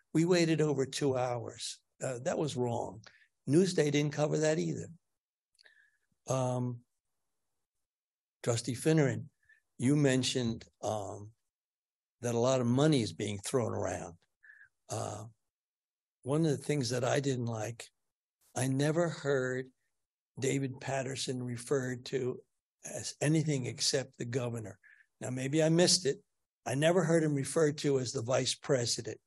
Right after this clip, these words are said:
of Casino Sands. As far as I know, uh, and I'm not certain of this,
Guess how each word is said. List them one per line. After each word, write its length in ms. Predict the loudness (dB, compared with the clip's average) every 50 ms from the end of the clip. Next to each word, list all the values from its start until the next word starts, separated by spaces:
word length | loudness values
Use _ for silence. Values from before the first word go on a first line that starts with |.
| _ _ _ _ _ _ _ -4
of 320 | -2 -2 -2 -2 -6 -10 -18 _ _ -8
Casino 440 | -4 -2 0 2 2 2 0 0 0
Sands. 580 | 0 0 0 0 0 -2 -6 -6 -6 -6 -6 -6 -10 -20 -20 -20 _ _ -8
As 120 | -6 -4
far 260 | -2 0 2 2 2
as 140 | 2 2 2
I 100 | 2 2
know, 500 | 2 4 4 6 6 4 4 2 -4 -8 -12 -16 -18 -18
uh, 80 | -18 -18 -18 -20 -20 -20 -20 -14 _ -8 -6 -6 -4
and 100 | -4 -2
I'm 80 | -2 -2
not 180 | -2 0 2
certain 340 | 4 6 6 6 6 4 2
of 100 | 2 0
this, 320 | 0 -2 -2 0 -2 -4